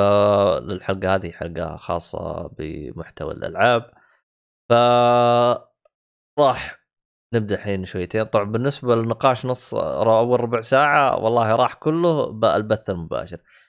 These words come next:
إذا حاب تسمعنا ببث مباشر أو تتابعنا ببث مباشر، آه،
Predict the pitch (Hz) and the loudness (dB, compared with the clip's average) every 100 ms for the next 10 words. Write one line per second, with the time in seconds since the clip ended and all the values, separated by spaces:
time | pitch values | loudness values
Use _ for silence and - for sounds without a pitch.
0 | _ _ - 104 101 - 113 107 101 104 | _ _ -2 0 0 -4 0 0 0 -2
1 | 101 101 98 117 113 123 120 _ _ - | -4 -8 0 2 2 -4 -4 _ _ -10
2 | 80 - _ _ 90 92 90 90 87 90 | -10 -12 _ _ -12 -8 -8 -8 -10 -6
3 | 95 101 98 117 _ _ _ _ _ _ | -2 -2 -2 -8 _ _ _ _ _ _
4 | - 113 113 113 113 113 113 113 113 | 0 2 4 4 4 4 4 4 4